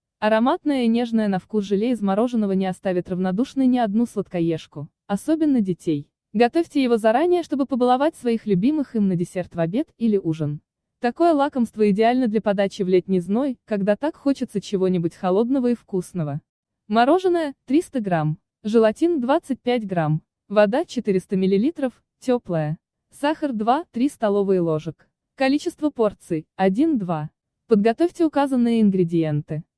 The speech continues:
Вы можете использовать мороженое любого сорта — ванильное, пломбир, апельсиновое, ягодное и так далее, но без кусочков ягод и орехов. Смешайте в глубокой емкости желатин и сахар, вскипятите четыреста миллилитров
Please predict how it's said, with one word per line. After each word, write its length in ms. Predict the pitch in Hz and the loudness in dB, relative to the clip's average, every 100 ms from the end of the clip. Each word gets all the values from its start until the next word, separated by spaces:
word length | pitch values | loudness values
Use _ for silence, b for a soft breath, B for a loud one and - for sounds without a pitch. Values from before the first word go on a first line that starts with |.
| _ | _
Вы 220 | - 226 339 | -4 0 2
можете 340 | 349 294 254 | 2 0 -2
использовать 540 | 233 - 247 214 202 | -2 0 0 0 -2
мороженое 500 | 208 202 240 262 226 | 0 0 0 0 0
любого 360 | 208 190 202 196 | 2 4 4 2
сорта — 520 | 185 277 311 - 175 - - | 0 -4 -4 -6 -8 -8 -4
ванильное, 720 | 190 208 240 294 262 226 233 _ | 0 2 2 2 0 -2 -6 _
пломбир, 540 | 247 285 247 190 170 - _ | -2 0 2 0 -2 -6 _
апельсиновое, 880 | - 196 220 - 320 311 214 180 160 - | -8 -4 -4 -2 0 0 0 -2 -2 -6
ягодное 560 | - 202 269 269 220 202 | -4 0 0 0 0 -2
и 40 | |
так 260 | 175 220 208 | -2 -2 0
далее, 420 | 226 285 240 175 - | 0 0 0 -2 -4
но 160 | 202 220 | -2 2
без 180 | 202 | 0
кусочков 600 | - 226 - 330 - 262 | -2 -6 -4 -6 -4 -8
ягод 360 | 208 226 226 190 | -2 -2 -2 -6
и 100 | - | -6
орехов. 480 | 180 175 160 151 156 - _ _ _ _ _ | -4 -2 -4 -6 -12 -16 _ _ _ _ _
Смешайте 580 | - 240 285 370 - | -2 0 2 2 2
в 60 | 254 | 0
глубокой 440 | 226 214 240 233 | 2 2 2 2
емкости 440 | 202 214 226 214 202 | 0 0 -2 -4 -4
желатин 480 | 185 185 185 277 294 | 0 0 0 -2 -2
и 120 | 214 | -6
сахар, 480 | - 233 240 190 - _ | -4 -4 -4 -8 -12 _
вскипятите 600 | - - 240 247 - 285 | -20 -6 -4 -2 -4 -4
четыреста 500 | 269 247 - 196 - | -4 -4 -2 -2 -2
миллилитров 580 | 208 196 190 180 - 147 | 0 2 2 0 -4 -8